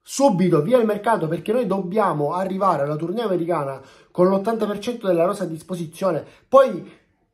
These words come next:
serviranno un, un panchinaro e, e forse poi ti puoi lasciare per gli ultimi giorni di mercato l'ultimo titolare forte forte, se è un giocatore già pronto.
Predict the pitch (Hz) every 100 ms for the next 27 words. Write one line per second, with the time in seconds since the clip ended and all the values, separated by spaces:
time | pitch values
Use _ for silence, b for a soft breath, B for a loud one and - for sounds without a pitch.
0 | - - 220 220 196 226 285 247 196 175
1 | 226 269 294 302 311 262 247 220 233 285
2 | 294 277 - 247 247 226 - 294 269 247
3 | 233 208 202 220 214 233 226 220 233 233
4 | 220 214 247 240 240 240 262 220 190 220
5 | 214 214 208 202 190 214 240 208 - 202
6 | 202 208 190 240 190 151 151 170 170 185
7 | 190 190 175 180 214 214 160 139